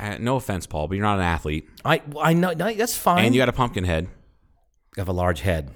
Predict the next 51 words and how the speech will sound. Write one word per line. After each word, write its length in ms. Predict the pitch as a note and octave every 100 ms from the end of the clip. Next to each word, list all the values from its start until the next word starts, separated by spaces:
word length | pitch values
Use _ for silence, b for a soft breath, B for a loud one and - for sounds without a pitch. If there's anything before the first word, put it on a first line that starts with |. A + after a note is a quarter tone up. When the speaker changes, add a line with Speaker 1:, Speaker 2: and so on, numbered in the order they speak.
| -
Speaker 2:
Yes. 300 | E2+ A#2+ D#2+
Speaker 1:
Yeah. 40 |
Speaker 2:
Look 140 | F2+ F#2
at 40 |
the 80 | -
Speaker 1:
Well, 100 | C#3+
it's 80 | C3+
Speaker 2:
size. 60 | F2+
Speaker 1:
round. 340 | C3 G#2 D#2 -
I 40 |
mean, 140 | A#2 A2
your 80 |
face, 340 | G#2+ C3 A#2+ G#2+
the 60 |
face, 280 | G#2+ A#2+ A#2
the 60 | G#2+
head, 120 | B2+
Speaker 2:
It's 60 | B2
Speaker 1:
the 60 |
whole 100 | A2+
head 140 | G2+ F#2+
Speaker 2:
round. 100 | B2
Speaker 1:
is 100 | G2
very 300 | G2+ A2 G2
round. 340 | E2+ F#2+ F2+
Speaker 2:
Okay, 240 | - D#3 C#3
but 160 | C3
so 140 | - D3+
I'm 80 |
not 120 | E3+ E3
sure 120 | E3+
what, 200 | C#3+ -
but 120 | C3+
he, 80 | D3+
that 240 | D3+ C#3+
dude 260 | C3 D#3+ C#3+
saw, 640 | - - E3+ E3 E3+ D3+ C3+ C3
says 480 | A#2 A#2+ - F#3+ G#3+
that, 180 | A#2 A2+
and 220 | B2 C#3+
then, 440 | D#3+ E3+ D3+ C#3 C#3
and 160 | C#3 D3+
then, 160 | E3
um, 520 | D#3+ D3 C#3 C3 B2 F#2+ b b b b b b _ -
um, 880 | A#2 B2 A#2+ A#2 A#2 A#2 A2 G#2 G#2
Tim 320 | - G3 F3+
Gerlach's 420 | C#3+ D#3+ D3+ -
wife 480 | B2 C3+ F#3 C3 -
told 160 | - D3
me 40 |
this 340 | C#3 C3 -